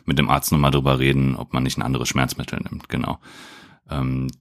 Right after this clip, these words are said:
ja, diese Mengen variieren je nach Schmerzmittel. Bei Paracetamol sind's, äh, ich glaub, viertausend Milligramm. Also acht Tabletten von den üblichen fünfhundert Milligramm. Ja, am besten in der Apotheke nachfragen.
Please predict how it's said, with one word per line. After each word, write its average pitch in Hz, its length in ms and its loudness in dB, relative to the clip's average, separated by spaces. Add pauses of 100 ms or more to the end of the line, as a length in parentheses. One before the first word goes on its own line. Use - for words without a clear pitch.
(120)
ja, 60 160 -2
diese 78 220 4
Mengen 78 440 6
variieren 78 360 4
je 76 80 8
nach 71 120 4
Schmerzmittel. 82 520 4
Bei 73 80 4
Paracetamol 71 760 2
sind's, 69 560 -2
äh, 78 480 -8
ich - 140 -18
glaub, - 200 -10
viertausend 104 600 4
Milligramm. 85 540 6 (1200)
Also 73 420 2
acht - 220 0
Tabletten 80 340 4
von 78 160 2
den 76 80 6
üblichen 78 320 -2
fünfhundert 78 380 2
Milligramm. 73 520 0 (540)
Ja, - 120 -12 (520)
am 82 140 4
besten 82 240 6
in 76 80 6
der 71 80 6
Apotheke 69 360 -2
nachfragen. 62 480 -6